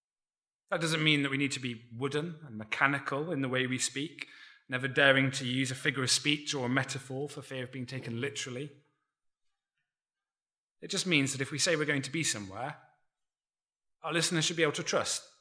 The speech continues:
that we will be there. If we tell someone we'll do something, they should expect that we'll do it without needing them to remind us to do it.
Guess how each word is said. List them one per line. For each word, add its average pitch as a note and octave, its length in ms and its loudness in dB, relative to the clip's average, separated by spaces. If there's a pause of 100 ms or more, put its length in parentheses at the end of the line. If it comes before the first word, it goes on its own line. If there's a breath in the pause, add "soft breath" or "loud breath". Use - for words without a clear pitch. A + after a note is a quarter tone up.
(280)
that D3 100 -12
we C#3+ 100 -4
will D3 140 0
be B2+ 80 0
there. A2 260 0 (1800)
If B2 140 -10
we C#3 80 -4
tell D#3 200 2
someone C#3+ 300 2
we'll C#3 120 0
do G3+ 140 2
something, G#2+ 420 -4 (1200)
they D#3 120 -2
should C#3+ 160 0
expect D#3 300 0
that D#3 100 -4
we'll D#3+ 100 2
do F3 180 4
it C3 240 6
without C#3+ 400 2
needing C3 340 -2
them A#2+ 220 -2
to C3+ 100 -6
remind B2+ 400 0
us - 300 -10
to A2 100 -16
do G#2 160 -12
it. - 260 -18